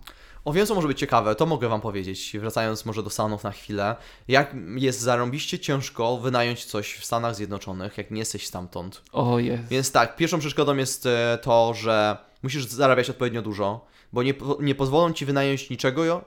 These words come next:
Speaker 1: em, e, czynsz nie może wynosić więcej niż jedna trzecia twojej wypłaty.
Speaker 2: W sensie nie wolno ci?
Speaker 1: Nie. Czyli jeżeli na przykład zarabiam trzy tysiące, to wolno mi wynająć mieszkanie, za które będę płacił maksymalnie tysiąc dolarów.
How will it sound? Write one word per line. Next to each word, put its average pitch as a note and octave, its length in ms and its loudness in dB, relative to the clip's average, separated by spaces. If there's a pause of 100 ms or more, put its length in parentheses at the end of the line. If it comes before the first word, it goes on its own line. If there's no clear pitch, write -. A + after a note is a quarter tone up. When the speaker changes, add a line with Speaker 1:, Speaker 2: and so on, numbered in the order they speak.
Speaker 1:
em, A2+ 500 -6 (640)
e, A#2 100 -4 (160)
czynsz - 500 2
nie D#3 120 2
może E3+ 200 2
wynosić D#3 480 -2
więcej D3 360 0
niż C3 160 -2
jedna C3+ 180 0
trzecia C3 240 -2
twojej A#2 220 -2
wypłaty. F#2 420 -4 (1300)
Speaker 2:
W - 80 -12
sensie D3 220 4
nie C#3+ 260 6
wolno D3 340 8
ci? B2 300 -4
Speaker 1:
Nie. C3 380 4 (300)
Czyli D3+ 180 2
jeżeli D#3 240 6
na D#3+ 80 4
przykład D3 200 2
zarabiam C#3+ 280 6
trzy D#3+ 200 -2
tysiące, D3 460 0
to D#3+ 100 -2
wolno D3 220 4
mi C#3 120 0
wynająć C3+ 280 0
mieszkanie, C#3+ 420 0
za C#3 100 2
które C#3 140 0
będę C3 140 0
płacił C3+ 220 -2
maksymalnie C3 420 2
tysiąc C3 320 -6
dolarów. G#2 580 -2